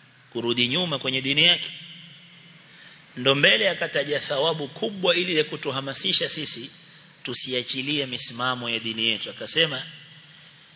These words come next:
"Lilmutamassiki bis-sunna ajru khamsin." Ajru khamsin. Siku hizo za, za subra,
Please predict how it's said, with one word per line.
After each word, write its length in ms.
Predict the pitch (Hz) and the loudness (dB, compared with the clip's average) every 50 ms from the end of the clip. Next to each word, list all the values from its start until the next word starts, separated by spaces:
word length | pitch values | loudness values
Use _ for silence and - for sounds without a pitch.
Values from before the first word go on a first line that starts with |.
| - - - - _ _ _ _ _ _ - _ - | -20 -20 -20 -20 _ _ _ _ _ _ -20 _ -4
"Lilmutamassiki 1120 | 151 156 170 175 170 170 175 175 170 - 170 170 180 214 214 - - - 214 190 - 196 185 | 0 2 2 2 2 0 -4 -4 -2 -2 -2 2 2 2 2 2 0 0 -2 -4 -8 -8 -6
bis-sunna 720 | 165 151 143 - - - 160 147 147 127 123 127 135 196 - - - - - - - - - - - - - _ _ _ _ - | -6 -2 -2 0 0 0 -2 -4 -6 -8 -8 -8 -8 -10 -12 -18 -20 -20 -20 -20 -20 -20 -20 -20 -20 -20 -20 _ _ _ _ -6
ajru 380 | - 190 180 156 175 175 180 165 | -4 -4 -2 0 -2 -2 -2 -4
khamsin." 600 | - 196 185 185 - - 240 233 226 202 190 190 - - - - - - - - - - - - - - - - - - - | -4 -6 -4 -2 0 0 2 0 0 -2 -4 -8 -12 -14 -18 -20 -20 -20 -20 -20 -20 -20 -20 -20 -20 -20 -20 -20 -20 -14 -8
Ajru 340 | - 131 123 139 151 165 160 | -6 -2 0 0 0 0 0
khamsin. 460 | - 190 190 185 - 226 214 202 208 - - - - - - - - - - - - - - - - - - - - - _ _ - | -2 0 2 2 2 2 0 -4 -6 -10 -14 -18 -20 -20 -20 -20 -20 -20 -20 -20 -20 -20 -20 -20 -20 -20 -20 -20 -20 -20 _ _ -10
Siku 340 | - - - 165 160 - 180 | -4 -2 0 0 0 0 2
hizo 340 | 165 202 233 214 175 165 165 | 4 4 4 4 4 2 0
za, 100 | 165 165 | 0 2
za 340 | 156 - - 185 170 156 143 | 0 0 0 0 -2 -2 -2
subra, 440 | - - 190 180 160 147 143 180 | -2 -4 -4 -2 -2 -2 -2 -2